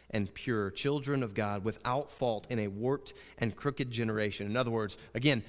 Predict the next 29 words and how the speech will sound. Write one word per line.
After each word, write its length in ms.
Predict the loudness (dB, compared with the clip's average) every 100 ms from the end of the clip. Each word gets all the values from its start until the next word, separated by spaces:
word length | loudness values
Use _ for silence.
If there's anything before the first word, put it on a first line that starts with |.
| -4
setting 420 | 0 6 6 6
apart. 380 | 6 6 6 6
God 120 | 4
has 120 | 2
called 420 | -2 4 6 8 6
us 360 | 2 0 -2 -6 -20 0
to 100 | 2
be 120 | 4
different. 580 | 6 6 6 2 -6 -8 -18 -20 _ _ _ _ _ _ _ _ _ _ _ _ _ -20 _ -20 -20 -10 0
"Then 100 | 2
you 60 |
will 80 | 2
shine 340 | 2 2 4
among 260 | 4 4 4
them 120 | 2
like 160 | 0 0
stars 420 | -2 2 2 2
in 100 | 0
the 40 |
sky 320 | 0 0 0 0
as 140 | 0
you 100 | -2
hold 300 | 0 -2 -2
firmly 720 | -6 -2 0 0 -2 -6 -12 -20 -20 -20 _ _ _ -6
to 100 | -2
the 80 |
word 180 | 2 2
of 120 | 2
life. 480 | -2 -4 -8 -14 -20